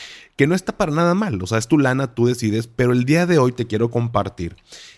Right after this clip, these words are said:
diez consejos que te ayudarán a aprovechar mejor el aguinaldo que está próximo a llegar. Entonces, vamos con el primer consejo. Primero que nada, no gastes dinero que no tienes todavía.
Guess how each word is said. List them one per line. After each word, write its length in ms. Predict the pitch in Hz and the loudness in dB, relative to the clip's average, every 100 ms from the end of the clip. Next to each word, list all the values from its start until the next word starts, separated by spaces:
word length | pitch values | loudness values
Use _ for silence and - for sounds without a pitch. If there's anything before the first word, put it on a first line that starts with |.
| - | -4
diez 260 | 113 139 | 0 0
consejos 560 | - 151 131 120 117 127 | 0 -2 0 -2 -2 -2
que 140 | 113 | -4
te 100 | - | -4
ayudarán 520 | 98 98 95 101 123 120 | -2 0 0 0 -2 -2
a 100 | 110 | -4
aprovechar 460 | - 92 87 101 107 | -4 -4 -4 -2 0
mejor 380 | 98 - 127 | -2 0 2
el 100 | 147 | 2
aguinaldo 540 | 135 110 107 120 135 - | 0 -2 -2 -2 -2 -4
que 80 | 92 | -8
está 300 | - 101 - | -8 -10 -2
próximo 760 | 95 95 - 104 104 107 - _ | -2 -2 -2 0 0 -2 -4 _
a 100 | 92 | -10
llegar. 460 | 82 76 - - - _ _ _ _ _ _ - | -8 -10 -14 -20 -20 _ _ _ _ _ _ -6
Entonces, 440 | 131 131 147 - - | 0 2 2 0 -14
vamos 420 | 101 104 156 175 | -4 -2 -2 -4
con 120 | 151 | -2
el 100 | 123 | -4
primer 420 | 101 98 117 123 - - | -2 -2 -2 -2 -8 -12
consejo. 420 | 101 90 - - _ _ _ _ _ _ _ _ - | -8 -8 -12 -16 _ _ _ _ _ _ _ _ -2
Primero 260 | 123 156 | 2 2
que 100 | 135 | 0
nada, 160 | 92 - _ _ _ _ _ - | -8 -12 _ _ _ _ _ -8
no 280 | 123 156 175 | 0 0 0
gastes 800 | 165 170 - - 113 117 - - - | -4 -6 -10 -10 -8 -8 -12 -16 -14
dinero 440 | 92 92 101 113 | -4 0 2 0
que 100 | 117 | 0
no 160 | 90 98 | -2 -2
tienes 760 | - 95 92 98 101 98 - _ _ _ - | -2 -2 0 0 -2 -4 -10 _ _ _ -6
todavía. 720 | 78 80 95 101 104 - | -2 0 -2 -2 -2 -4